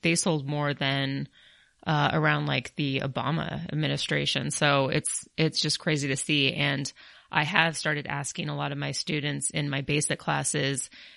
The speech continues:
you know, who've mentioned, like, "Oh, I just bought my first gun a week ago." And so I've asked them why. And sure enough, they were kind of anti-gun. And now they kind of realize, especially the fact that, like, cops aren't really showing up to anything that's, like,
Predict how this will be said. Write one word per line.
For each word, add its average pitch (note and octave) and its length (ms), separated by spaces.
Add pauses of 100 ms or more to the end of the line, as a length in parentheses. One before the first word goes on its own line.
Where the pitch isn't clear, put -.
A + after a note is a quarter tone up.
(160)
you D#3+ 160
know, C#3 340 (240)
who've D#3 220
mentioned, D3+ 400
like, D3+ 160
"Oh, E3 120
I E3 120
just D3 160
bought D3+ 160
my D3 80
first D3 340
gun E3 160
a D#3+ 80
week D3 220
ago." D3 420
And C#3+ 340 (100)
so - 140
I've D3 160
asked D3 360
them C#3 240
why. C#3+ 540 (600)
And C#3 440
sure D#3 240
enough, D3 440
they D3+ 120
were C#3 440
kind D#3 240
of - 140
anti-gun. E3 1000 (200)
And C#3 720
now D3 720
they C#3+ 120
kind D3 220
of C#3 80
realize, D3 460
especially A3+ 440
the E3+ 200
fact D3 280
that, D#3 140
like, C#3 180
cops - 360
aren't D3 180
really C3+ 160
showing C#3+ 380
up C#3+ 140
to - 100
anything C#3+ 320
that's, C3 200
like, B2+ 260